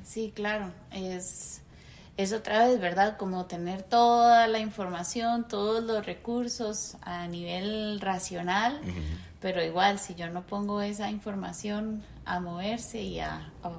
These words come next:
Speaker 1: generar algo que me aporte a mí, pues, no va a pasar de, de un ser, no va a pasar de ser eso.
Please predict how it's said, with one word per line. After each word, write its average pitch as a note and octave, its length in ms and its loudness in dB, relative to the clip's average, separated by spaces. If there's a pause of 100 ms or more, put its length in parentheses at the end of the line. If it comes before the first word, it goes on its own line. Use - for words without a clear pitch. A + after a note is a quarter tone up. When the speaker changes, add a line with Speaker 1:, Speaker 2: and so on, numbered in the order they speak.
Speaker 1:
generar F3+ 600 -2
algo G3+ 300 -4
que A3+ 100 -4
me G3+ 120 0
aporte A3 560 -4
a G3+ 60 -4
mí, A3+ 260 -4
pues, - 360 -8 (500)
no G3 100 0
va F#3 60 2
a F#3+ 60 -2
pasar G3 360 0
de, F3 400 -2 (280)
de F3+ 140 -6
un F3 80 -8
ser, G#3 220 -4
no F#3 120 -6
va F3 40 -2
a F#3 60 -8
pasar G3 300 -2
de G#3 100 -2
ser G3 220 -4
eso. F#3 260 -4